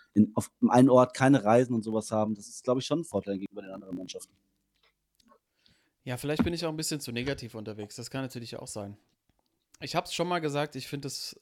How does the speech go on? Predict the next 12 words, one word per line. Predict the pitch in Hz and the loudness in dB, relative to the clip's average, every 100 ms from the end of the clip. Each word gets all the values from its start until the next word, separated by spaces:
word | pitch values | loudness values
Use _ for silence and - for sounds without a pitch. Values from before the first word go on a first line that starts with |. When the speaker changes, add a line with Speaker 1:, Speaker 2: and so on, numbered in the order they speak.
| - | -10
Speaker 2:
äh, | 117 | -8
Mittelfeld | 135 165 156 131 131 131 - _ _ _ _ _ _ _ _ _ _ _ - | -8 -8 -6 -4 -4 -8 -18 _ _ _ _ _ _ _ _ _ _ _ -16
auch | 117 120 | -14 -12
wirklich | 123 123 120 - _ | -12 -10 -12 -16 _
stark | - 117 120 | -12 -10 -10
besetzt. | - 113 113 - - 190 | -12 -12 -12 -14 -20 _
Mir | 117 | -18
fehlt | - 127 127 | -12 -12 -10
halt | 117 - _ _ _ - _ _ _ _ - | -12 -12 _ _ _ -20 _ _ _ _ -20
ein | - | -10
Torjäger, | 135 151 151 143 143 139 147 - _ _ _ _ _ _ _ _ _ _ | -4 -4 -2 -4 -4 -4 -6 -12 _ _ _ _ _ _ _ _ _ _
ähm, | 117 110 110 110 110 | -12 -10 -10 -12 -14